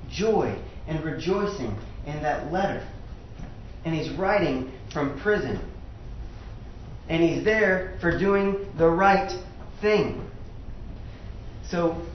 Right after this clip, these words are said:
if anybody knows the power of proper thinking, of holy, healthy, and happy thoughts, it's Paul.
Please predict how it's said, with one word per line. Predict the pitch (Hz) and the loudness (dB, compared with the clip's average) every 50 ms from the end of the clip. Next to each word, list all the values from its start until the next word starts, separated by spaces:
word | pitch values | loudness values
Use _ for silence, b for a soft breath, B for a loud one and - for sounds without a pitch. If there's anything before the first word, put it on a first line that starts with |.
| - - | -6 -2
if | 180 170 175 190 | -2 0 2 4
anybody | 240 330 330 311 262 156 147 131 131 127 123 | 6 6 6 6 6 6 6 6 4 4 4
knows | 123 135 147 151 151 120 - - - - - - - - - - - | 4 4 6 6 4 4 0 -2 -4 -8 -8 -10 -10 -10 -12 -10 -8
the | - - - - | -8 -8 -6 -6
power | - - - 185 185 180 139 123 101 90 - - - - - - - - - - - - - - - - - - - - - - - - - | -6 -2 0 2 2 2 2 0 -2 -4 -4 -6 -8 -10 -10 -10 -10 -10 -10 -10 -10 -10 -10 -10 -12 -12 -12 -14 -12 -12 -12 -10 -10 -6 -4
of | 143 135 117 107 - | -4 -4 -4 -4 -4
proper | - 165 156 151 147 143 139 - | 0 0 0 0 0 -4 -6 -6
thinking, | 139 131 123 - - - - - - - - - - - - - - - - - - - - - - - | -6 -8 -8 -6 -8 -8 -8 -8 -10 -12 -12 -12 -12 -10 -10 -10 -10 -10 -10 -10 -10 -10 -12 -8 -4 -4
of | 139 135 | -4 -2
holy, | - - - 160 170 170 175 175 180 175 180 175 175 - - - - - - - - - - - - | -4 -6 -2 0 2 4 4 4 2 2 0 -2 -4 -8 -10 -10 -10 -10 -10 -10 -10 -10 -10 -10 -10
healthy, | - - 156 156 151 151 - 156 147 147 147 143 - - - - - - - - - - - - - - - - - | -6 -2 -2 -2 -2 -2 -4 -6 -6 -6 -6 -8 -8 -10 -10 -12 -12 -14 -14 -14 -14 -12 -12 -12 -10 -10 -10 -10 -8
and | 123 117 | -6 -6
happy | 110 110 - 135 139 139 - 143 135 - | -6 -4 -2 -2 -2 -2 -2 -4 -6 -6
thoughts, | - 120 113 - - - - - - - - - - - - - - - - - - - - - - - - - - - - - - - - - - - - - | -6 -6 -6 -6 -8 -10 -10 -12 -12 -12 -12 -12 -12 -14 -14 -12 -12 -12 -10 -8 -8 -8 -8 -10 -10 -12 -12 -12 -12 -12 -12 -12 -12 -12 -12 -12 -12 -12 -10 -10
it's | 156 156 - - | -10 -8 -8 -10
Paul. | - - 160 139 - - | -8 -8 -8 -8 -8 -10